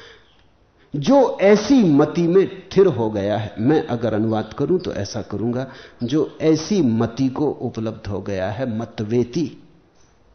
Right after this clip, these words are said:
कि अब न तो इच्छा उठती, न ग्रहण उठता, न त्याग का भाव उठता। जो ऐसी मति को उपलब्ध हो गया है जहां मन नहीं उठता, जिसको ज़ेन फकीर नो माइंड कहते हैं, वही मति।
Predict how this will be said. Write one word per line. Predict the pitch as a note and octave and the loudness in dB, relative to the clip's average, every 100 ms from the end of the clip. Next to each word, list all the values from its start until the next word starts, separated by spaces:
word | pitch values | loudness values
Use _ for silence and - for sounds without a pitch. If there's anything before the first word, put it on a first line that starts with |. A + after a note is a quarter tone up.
| _ _ _ _ - _ _ _ _ _ _ _ - | _ _ _ _ -20 _ _ _ _ _ _ _ -10
कि | - | -8
अब | - C3+ - A2+ | -6 -8 -8 -6
न | A2+ | -6
तो | A2 B2 | -4 -6
इच्छा | - - - - | -6 -10 -12 -10
उठती, | G2+ A#2 - - D3 - _ _ _ _ _ _ | -10 -10 -12 -10 -10 -12 _ _ _ _ _ _
न | A#2+ A2 | -4 -4
ग्रहण | G2 - G2 F#2+ G#2 | -4 -8 -6 -4 -6
उठता, | A2+ - - C3+ A#2+ - - _ G#2+ | -8 -10 -10 -10 -12 -20 -20 _ -12
न | G#2 | -12
त्याग | - - E2+ F2 - | -12 -14 -14 -14 -16
का | - | -16
भाव | - E2+ - D2+ | -14 -14 -16 -18
उठता। | - - - - _ _ _ _ _ _ _ _ _ - - - | -20 -20 -20 -20 _ _ _ _ _ _ _ _ _ -20 -20 -10
जो | C#3+ G3 - - | 2 2 2 2
ऐसी | G3+ G#3+ C#4 A#3+ | 2 4 2 2
मति | D3+ C#3+ C#3+ F#3 | 2 0 -2 -4
को | F#3+ G3 | 2 2
उपलब्ध | D3+ D#3 D#3 | 2 -2 -2
हो | C3+ C3+ | -2 0
गया | C3+ D3+ | 0 0
है | F#3+ C3+ | 0 -2
जहां | C3 D3 | -2 -2
मन | C3+ A#2+ C3+ | -2 0 0
नहीं | D#3 A#2+ G#2+ | 0 -2 -4
उठता, | B2 G2 - - E2+ - - B2+ | -6 -10 -10 -10 -10 -12 -16 -6
जिसको | D3+ - F#3+ D3+ | -6 -2 0 0
ज़ेन | G#2+ D3+ G#3 | 0 2 2
फकीर | F#3 C3+ F3 F#3 | 0 -6 0 2
नो | C3+ C3+ D#3+ G#3+ | 4 4 6 6
माइंड | F3+ D3 C#3 C3+ B2+ | 6 4 4 2 0
कहते | A#2 A2+ - | -4 -6 -6
हैं, | C#3+ | -4
वही | A2+ A#2 C3 | -4 -2 0
मति। | C3+ G#2 - A#2+ - | 0 -2 -6 -12 -14